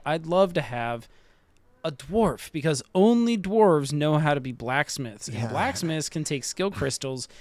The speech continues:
Speaker 1: and make my weapons better."
Speaker 2: He said, sweating.
Speaker 1: Yes. Sweating for sure. And he's like, "You know what? I don't, I don't need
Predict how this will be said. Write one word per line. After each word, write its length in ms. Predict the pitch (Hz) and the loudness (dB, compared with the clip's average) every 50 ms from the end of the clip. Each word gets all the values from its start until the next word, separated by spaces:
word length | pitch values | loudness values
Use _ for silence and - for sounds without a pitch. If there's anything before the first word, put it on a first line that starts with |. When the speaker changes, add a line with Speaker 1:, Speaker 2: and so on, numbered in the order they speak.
| - - - | -20 -14 -8
Speaker 1:
and 160 | - 135 131 | -6 -2 0
make 220 | 135 156 165 - - | 2 2 0 0 0
my 100 | 165 160 | 0 0
weapons 380 | 143 135 127 120 - 131 123 117 | 2 0 0 -2 -4 -6 -10 -4
better." 400 | - - 143 143 135 117 90 - _ _ | 0 2 2 2 2 0 -4 -8 _ _
Speaker 2:
He 220 | - - 143 156 | -2 4 6 6
said, 520 | 131 - - - 160 151 165 175 151 156 - - - | 6 6 8 10 12 12 12 12 10 6 0 -2 -6
sweating. 1080 | - - - - - - - - 156 110 95 98 110 107 107 113 120 135 156 165 180 - - - - - - _ _ _ _ _ _ _ _ _ - | -4 -2 2 2 4 4 4 4 2 2 0 0 2 4 6 6 6 4 2 0 -6 -8 -12 -20 -20 -20 -20 _ _ _ _ _ _ _ _ _ -18
Speaker 1:
Yes. 440 | - 113 107 101 - - - - - _ - - - - - | -16 -14 -10 -8 -8 -6 -8 -8 -12 _ -20 -20 -20 -16 -10
Sweating 440 | - - - 165 165 156 151 151 135 | -6 -4 0 2 4 4 4 2 0
for 100 | 131 127 | 0 -2
sure. 220 | 123 - 147 127 | 0 0 0 0
And 80 | 117 151 | 2 2
he's 140 | 190 185 220 | 2 4 4
like, 160 | 208 - - | 2 2 2
"You 60 | 233 | 0
know 60 | 247 | 2
what? 140 | 226 214 175 | 2 2 2
I 80 | 185 226 | 2 0
don't, 140 | 226 175 151 - | -2 -2 -4 -8
I 60 | 131 | -8
don't 300 | 123 110 101 107 117 123 | -8 -8 -10 -8 -6 -4
need 440 | 123 127 127 131 135 135 131 120 117 | -2 0 0 0 2 0 0 0 -4